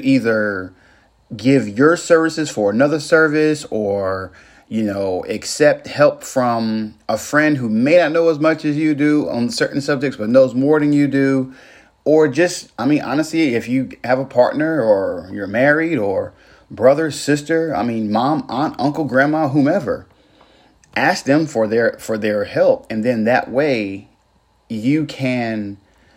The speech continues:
leverage your time more to get more out of your day, if that makes any sense. You know, and it's, it's one of those things, again,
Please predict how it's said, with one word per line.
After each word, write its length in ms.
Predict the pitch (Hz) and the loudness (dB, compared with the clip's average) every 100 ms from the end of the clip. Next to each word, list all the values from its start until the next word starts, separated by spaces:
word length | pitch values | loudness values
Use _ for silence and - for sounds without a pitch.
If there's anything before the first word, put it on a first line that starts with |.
| _ _ _ _ _ | _ _ _ _ _
leverage 720 | - 117 143 175 147 135 120 113 | -6 4 4 4 2 -2 -4 -4
your 320 | 123 120 107 | -2 0 0
time 500 | - - 147 165 131 | -6 -6 -4 -2 0
more 540 | 110 104 104 104 101 - | 0 0 2 0 -2 -10
to 140 | - 123 | -8 -6
get 520 | 107 143 147 - - | 0 0 0 -8 -4
more 280 | 123 127 113 | 4 4 4
out 100 | 113 | 0
of 100 | 95 | -2
your 140 | 90 | -10
day, 480 | 80 120 - - - _ - | 0 2 2 -4 -20 _ -12
if 140 | 107 | -2
that 160 | 110 95 | -2 0
makes 260 | 104 - | -4 -8
any 160 | 92 65 | -12 -12
sense. 600 | - - - - - - _ _ _ _ _ _ | -12 -10 -10 -14 -20 -20 _ _ _ _ _ _
You 160 | 113 | -6
know, 320 | 107 90 82 - - | -2 0 0 -2 -6
and 140 | 127 | -6
it's, 180 | 123 120 | -4 -6
it's 180 | 113 127 | -6 -4
one 160 | 143 160 | 0 2
of 40 | |
those 80 | 160 | 2
things, 280 | 147 143 131 | 2 0 0
again, 400 | 120 143 107 | -2 0 -2